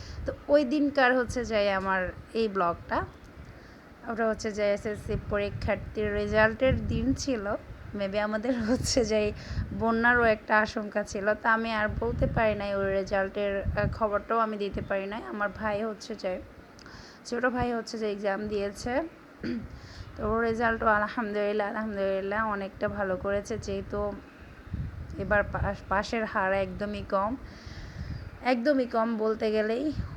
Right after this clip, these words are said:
অনেক প্রতিষ্ঠানের তো অবস্থা খারাপ। তো যারা হচ্ছে যে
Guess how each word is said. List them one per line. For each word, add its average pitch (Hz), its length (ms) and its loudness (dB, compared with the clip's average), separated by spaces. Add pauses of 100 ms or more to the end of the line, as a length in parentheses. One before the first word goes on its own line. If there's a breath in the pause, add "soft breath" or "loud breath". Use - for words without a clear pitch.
(120)
অনেক 208 340 -2
প্রতিষ্ঠানের 202 580 -4
তো 214 80 0
অবস্থা 196 360 0
খারাপ। 196 440 -2 (1300)
তো 214 340 2
যারা 190 380 2
হচ্ছে 190 380 -4
যে 196 360 0